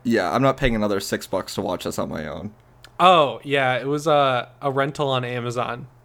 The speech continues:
Speaker 2: I paid for this, too.
Speaker 1: <laughs>
Speaker 2: Full disclosure. We rent a lot of movies, actually, I realize.
Speaker 1: Yeah, I mean, I'm, I'm perfectly fine with paying six or seven bucks to rent a movie.
Speaker 2: Yeah, and you know what? It looked pretty good on Amazon,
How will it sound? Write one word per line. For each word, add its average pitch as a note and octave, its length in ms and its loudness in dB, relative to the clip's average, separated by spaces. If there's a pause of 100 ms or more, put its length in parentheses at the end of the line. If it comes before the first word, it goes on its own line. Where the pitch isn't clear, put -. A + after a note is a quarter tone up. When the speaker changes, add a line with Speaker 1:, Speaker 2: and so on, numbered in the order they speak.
Speaker 2:
I C3+ 100 -2
paid D3+ 340 -4
for C#3 100 -10
this, B2 220 -6
too. A#2 260 -6
Speaker 1:
<laughs> D3 640 -2
Speaker 2:
Full C3+ 240 -4
disclosure. B2 560 -4 (560)
We A#3 160 4
rent A3 300 2
a C#3 60 -4
lot B2+ 200 0
of A#2 80 -6
movies, A#2+ 400 -8
actually, B2+ 460 -8
I A#2+ 40 -4
realize. A#2 460 -6
Speaker 1:
Yeah, E3+ 300 0
I B2+ 100 -4
mean, C#3 300 -2 (480)
I'm, F#3+ 320 -2
I'm E3 240 -4
perfectly D3+ 380 -2
fine A2+ 280 0
with - 140 -10
paying G2+ 260 -4
six - 240 -6
or G2 80 -6
seven F#2+ 280 -6
bucks - 260 -8
to - 80 -10
rent F#2+ 180 -6
a F#2 60 -6
movie. F#2+ 360 -8 (1120)
Speaker 2:
Yeah, A#3+ 320 2
and F3 140 -6
you G#3+ 80 0
know A3+ 80 2
what? A3+ 320 0
It E3+ 80 0
looked A3+ 240 -2
pretty G#3 180 0
good E3+ 160 0
on D#3+ 140 0
Amazon, C#3 540 -2